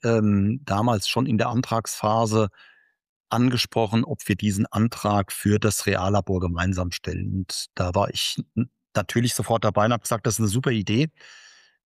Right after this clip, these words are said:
Ähm, das eröffnet große Chancen und das ist auch einfach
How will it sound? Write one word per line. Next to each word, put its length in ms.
Ähm, 320
das 160
eröffnet 360
große 300
Chancen 440
und 80
das 160
ist 280
auch 200
einfach 580